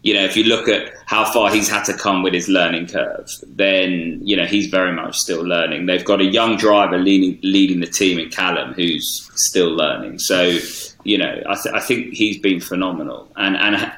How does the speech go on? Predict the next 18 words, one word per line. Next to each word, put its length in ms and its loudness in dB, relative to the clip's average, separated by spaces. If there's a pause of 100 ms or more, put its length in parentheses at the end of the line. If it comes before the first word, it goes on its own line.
had 180 0
he 80 6
been 220 4
in 100 2
a 60 0
Penske 500 -4
car 280 -4
or 40 -8
a 40 -12
Chip 280 -6
Ganassi 480 -6
car, 360 -8
y-, 220 -14
y-, 200 -14
you 220 -4
know, 180 -8 (260)
he, 340 -8
he, 260 -2